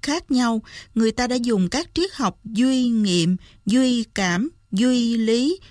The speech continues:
thực chứng, lãng mạn và hiện sinh để hiểu biết về con người. Chúng ta cũng đã thấy một hay nhiều loại triết học này đã trở thành cơ sở của các trường phái tâm lý học.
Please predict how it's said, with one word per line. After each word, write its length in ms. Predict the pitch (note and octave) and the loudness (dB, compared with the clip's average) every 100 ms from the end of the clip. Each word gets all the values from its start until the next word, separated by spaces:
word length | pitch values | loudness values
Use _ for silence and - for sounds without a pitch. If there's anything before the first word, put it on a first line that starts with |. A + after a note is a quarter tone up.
| _ | _
thực 220 | - G#3+ - _ - | 0 0 -2 _ -2
chứng, 280 | B3+ D4 G4+ - - | 0 0 -4 -14 -6
lãng 440 | G#3 G#3 F3+ D4 | -2 0 0 -2
mạn 340 | D4+ F3 E3+ F#3+ - - - | -2 0 0 -2 -6 -20 -6
và 180 | G#3+ G3+ | -2 -2
hiện 400 | G3 A3 F3+ G3+ | -2 0 2 2
sinh 320 | - C4 B3 A#3 - - - | 2 2 0 -2 -8 -16 -2
để 140 | G#3+ | 0
hiểu 220 | C#4 G#3 A3+ | 2 0 0
biết 300 | C4+ F4 - - | 0 -2 -4 -4
về 340 | G#3 G#3 F#3+ - | 0 0 -2 -2
con 280 | A#3 A3 G#3 | -2 0 0
người. 340 | G3 F3+ E3+ - _ _ - - - | 0 0 -2 -8 _ _ -20 -20 -6
Chúng 220 | D4 F4 | -4 -2
ta 160 | D#4 A#3 | -2 -4
cũng 360 | - G3 G#3+ | -2 -2 0
đã 160 | C4 G3+ | 0 -2
thấy 300 | - C4 D#4 | -2 -2 -2
một 420 | F4+ A3 F3+ F3 | -2 -2 -2 -4
hay 160 | C#4 C4 | -4 -2
nhiều 240 | A#3 G3 | 0 0
loại 380 | F#3 F#3 F3 F#3+ | 0 0 -2 -2
triết 180 | D4 F4 | -2 -4
học 200 | - F#3 | -4 -2
này 300 | G#3 G3 F3 - - - - | -2 0 -2 -6 -16 -12 -4
đã 260 | G#3+ F#3+ | -2 -2
trở 180 | - A#3 | -2 -4
thành 340 | C#4+ A3 F#3 | -4 -2 -2
cơ 200 | F3 A3+ A3 | -2 -2 -2
sở 320 | - F3+ G3 | -2 -2 -4
của 200 | - G#3 | -2 -4
các 260 | A#3+ E4+ - | -4 -6 -2
trường 240 | G3+ F3 | 0 -2
phái 440 | - G#3+ A3 C#4+ F4+ - | -4 -4 -4 -4 -8 -4
tâm 180 | A3 G3+ | -2 0
lý 160 | B3 | -2
học. 280 | D#4 G3+ | -2 -4